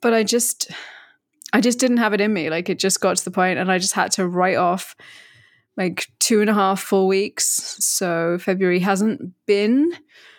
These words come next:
the kind of running month I would like.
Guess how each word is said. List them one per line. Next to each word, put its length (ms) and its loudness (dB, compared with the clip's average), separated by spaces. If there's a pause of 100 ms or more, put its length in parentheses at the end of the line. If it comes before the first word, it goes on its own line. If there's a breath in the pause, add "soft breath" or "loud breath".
(340 loud breath)
the 100 4
kind 340 0
of 240 -4
running 560 2
month 480 -2 (460 loud breath)
I 120 4
would 200 2
like. 520 0